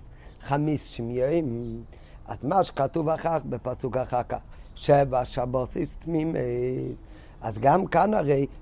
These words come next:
פירושו של שבע שבועות במניינם. הכוונה שבע שבועות של ספירת אימר. ואם זה מתחיל בליל שישי, למשל, אז השישה,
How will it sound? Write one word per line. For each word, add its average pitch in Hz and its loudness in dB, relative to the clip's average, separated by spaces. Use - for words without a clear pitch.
פירושו 147 2
של 156 -2
שבע 180 2
שבועות 120 -4
במניינם. 170 0
הכוונה 143 0
שבע 190 6
שבועות 175 6
של 131 0
ספירת 170 0
אימר. 104 4
ואם 208 8
זה 196 8
מתחיל 175 4
בליל 147 8
שישי, 131 -6
למשל, 160 0
אז 151 2
השישה, - 2